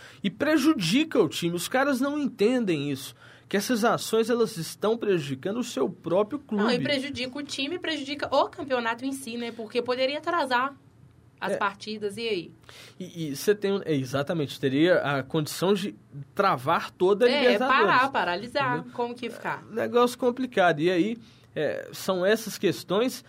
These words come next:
Speaker 1: É igual você sabia, né, que tem uma lei aí no Brasil que foi aprovada. Uma lei não.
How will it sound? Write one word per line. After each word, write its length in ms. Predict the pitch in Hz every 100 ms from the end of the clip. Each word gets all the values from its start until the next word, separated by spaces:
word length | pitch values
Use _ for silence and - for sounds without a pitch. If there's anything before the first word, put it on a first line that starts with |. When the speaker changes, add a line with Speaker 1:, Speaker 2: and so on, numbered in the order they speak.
| -
Speaker 1:
É 120 | - 202
igual 200 | 196 269
você 140 | 311
sabia, 500 | - 349 294 240 202
né, 140 | 180
que 100 | 196
tem 220 | 160 185 190
uma 160 | 180
lei 400 | 139 147 151 135
aí 60 | 143
no 80 | 139
Brasil 360 | 135 123 131 147
que 40 |
foi 120 | 156
aprovada. 580 | 147 233 277 220 240 147
Uma 160 | 156 294
lei 220 | 415 480
não. 280 | 247 240